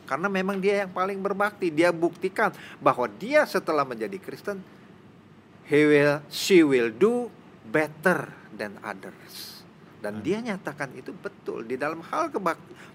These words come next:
Speaker 1: berbaktinya kepada orang tua, dia lebih baik.
Speaker 2: Oke.
Speaker 1: Dia lebih sopan.
Speaker 2: Hmm.
Speaker 1: Dia lebih tahu aturan. Itu tanpa disadari, itu keluar sendiri dari dalam hatinya. Dan
Speaker 2: Iya.
Speaker 1: saya percaya itu karena dia menekuni firman,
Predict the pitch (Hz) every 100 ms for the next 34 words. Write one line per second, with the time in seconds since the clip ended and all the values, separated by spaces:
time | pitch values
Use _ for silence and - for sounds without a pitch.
0 | - 185 196 156 160 151 277 285 185 147
1 | 135 123 120 120 107 170 208 - - -
2 | 131 131 135 135 143 131 135 147 147 -
3 | - - - - - - 110 98 - 98
4 | 92 90 139 165 156 127 123 - 170 -
5 | - 151 - - - - 113 107 98 131
6 | 165 151 127 127 127 139 - 135 - 143
7 | - 147 147 - - - - - - -
8 | - - 175 247 233 170 170 170 185 175
9 | 160 156 147 160 214 233 254 - 233 196
10 | 165 - 185 262 277 180 170 151 131 123
11 | 110 104 - 147 214 170 110 104 95 226
12 | 330 - - - 98 107 135 - - 160
13 | 180 - 117 127 135 151 131 110 - 120
14 | 120 - 139 131 120 -